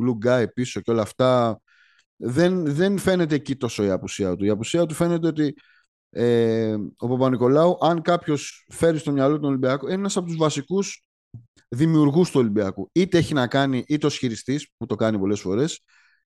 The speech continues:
είτε ως, ε, πώς να το πω, είτε ως γρανάζι στην, ε, στη συνολική κίνηση. Αυτό που με ανησυχεί περισσότερο, να σου πω την αλήθεια, είναι ότι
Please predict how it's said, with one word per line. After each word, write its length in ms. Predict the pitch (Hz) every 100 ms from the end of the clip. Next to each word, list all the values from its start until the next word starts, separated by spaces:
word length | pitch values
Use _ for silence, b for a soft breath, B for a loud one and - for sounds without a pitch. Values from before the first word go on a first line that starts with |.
| -
είτε 360 | 180 208 208
ως, 380 | 196 208 202 -
ε, 340 | 185 180 170 131 127
πώς 100 | 156
να 80 | 151
το 80 | 131
πω, 160 | 123 -
είτε 220 | 170 185
ως 120 | 175
γρανάζι 680 | 151 151 139 147 160 160 156
στην, 360 | - 143 143
ε, 300 | 139 135 135 131 127 127 B B B B
στη 160 | -
συνολική 460 | 135 139 131 127 131
κίνηση. 460 | 127 113 95 - - b b b
Αυτό 240 | - 127 202
που 80 | 214
με 60 |
ανησυχεί 380 | 185 160 - 175
περισσότερο, 800 | 170 139 - 147 143 143 180 233 _
να 100 | 120
σου 100 | -
πω 100 | 143
την 120 | 143
αλήθεια, 320 | 127 143 160
είναι 100 | 175
ότι 280 | 165 165 -